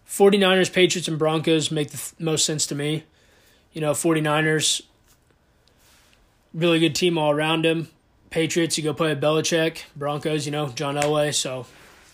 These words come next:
that would be my, those would be my guesses for his top three destinations. Now we're gonna get into my twenty twenty-one N F L mock draft two point five. So like I said, we're gonna get into where the Niners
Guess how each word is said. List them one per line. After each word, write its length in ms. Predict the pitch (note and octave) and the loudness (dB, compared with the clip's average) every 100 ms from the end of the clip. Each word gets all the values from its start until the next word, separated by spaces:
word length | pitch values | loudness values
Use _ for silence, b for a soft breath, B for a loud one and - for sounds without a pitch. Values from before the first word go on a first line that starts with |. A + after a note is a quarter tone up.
| _ | _
that 140 | D3+ D3 | -2 0
would 120 | C#3+ | 0
be 120 | D3 | 0
my, 360 | C3+ C3+ C3+ C#3 | -2 -2 -2 -4
those 200 | D3+ D#3 | 0 0
would 80 | D3 | 2
be 60 | C#3+ | -2
my 200 | C#3 C3+ | -2 -2
guesses 420 | C3+ C3+ - B2 | 0 0 0 -2
for 140 | - | -6
his 120 | B2+ - | -6 -2
top 220 | C#3+ B2+ | -4 -4
three 240 | C#3+ C3+ | -6 -6
destinations. 760 | C3 A#2+ - C3 C3+ C#3+ C3+ - B B B B - | -6 -8 -8 -8 -6 -6 -8 -10 B B B B -2
Now 180 | C#3+ | 2
we're 60 | D3+ | 4
gonna 180 | D3+ D3+ | 2 0
get 140 | D3+ | 0
into 140 | D#3 D#3 | 0 0
my 160 | C3+ | -2
twenty 320 | C3 - D#3 | -6 -6 -4
twenty-one 560 | D#3+ E3+ E3 C#3+ C3+ C#3 b b b b b _ | -2 0 0 0 -2 -6 b b b b b _
N 100 | D3+ | -2
F 120 | D#3 F3 | 2 4
L 100 | D#3+ | 4
mock 200 | C#3 - | 2 0
draft 380 | C#3+ C3+ - | 0 0 -2
two 200 | - E3 | -4 -2
point 280 | C#3+ D#3+ D3 | -2 -2 -6
five. 580 | - C#3+ B2+ A2+ - - _ _ b b b b b b b b b | -4 -4 -4 -6 -12 -14 _ _ b b b b b b b b b
So 100 | - | -4
like 160 | D#3+ E3+ | 0 4
I 60 | D#3+ | 6
said, 300 | - F3+ D#3 | 6 6 4
we're 80 | |
gonna 140 | D#3+ E3+ | 2 2
get 120 | E3+ | 2
into 120 | E3+ | 4
where 160 | E3 E3+ | 4 4
the 80 | D#3+ | 4
Niners 720 | D#3+ E3+ E3 D#3 C#3+ - | 6 6 6 4 4 2